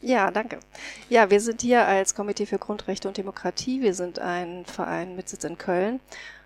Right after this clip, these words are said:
und, äh, wollen den gesamten Prozess hier in Dortmund, äh, uns anschauen und kritisch begleiten, äh, weil es ja sehr selten vorkommt, dass, äh, Fälle von tödlicher Polizeigewalt, äh, überhaupt vor Gericht kommen.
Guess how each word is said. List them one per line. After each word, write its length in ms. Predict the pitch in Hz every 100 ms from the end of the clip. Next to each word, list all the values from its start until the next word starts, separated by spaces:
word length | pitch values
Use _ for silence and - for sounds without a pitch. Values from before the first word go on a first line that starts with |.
| _
und, 520 | 190 190 190 196 -
äh, 420 | 196 180 185 185 190
wollen 340 | 196 185 208 208
den 260 | 190 196
gesamten 360 | 196 185 185 196
Prozess 460 | - 185 - 196 -
hier 120 | 185
in 100 | 180
Dortmund, 720 | 185 190 196 190 185 185 -
äh, 180 | 185 185
uns 180 | 185 190
anschauen 560 | - 196 - 233 247 233
und 140 | 196
kritisch 320 | - 190 -
begleiten, 560 | 190 180 175 180 226 302 - - - - - -
äh, 360 | 196 202 196
weil 120 | 196 202
es 120 | 196
ja 180 | 202 196
sehr 220 | 196 196
selten 260 | 190 202
vorkommt, 580 | 202 202 202 190 185 175
dass, 460 | 180 170 180 - -
äh, 240 | 185 175
Fälle 280 | 180 202 196
von 160 | 190 185
tödlicher 340 | 202 175 208
Polizeigewalt, 1160 | - 196 - 185 180 185 190 170 175 175 - -
äh, 260 | 196 185 185
überhaupt 380 | 190 180 190
vor 100 | -
Gericht 320 | 190 202 214 -
kommen. 300 | 220 240